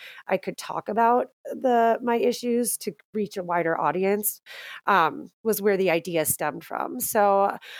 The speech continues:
I really wanted to make a product that was useful, that wasn't just, um, you know, wasn't just a,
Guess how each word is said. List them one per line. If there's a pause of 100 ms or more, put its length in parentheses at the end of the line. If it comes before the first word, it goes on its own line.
(140)
I
really
wanted
to
make
a
product
that
was (500)
useful, (280)
that
wasn't
just, (280)
um, (280)
you
know,
wasn't
just
a,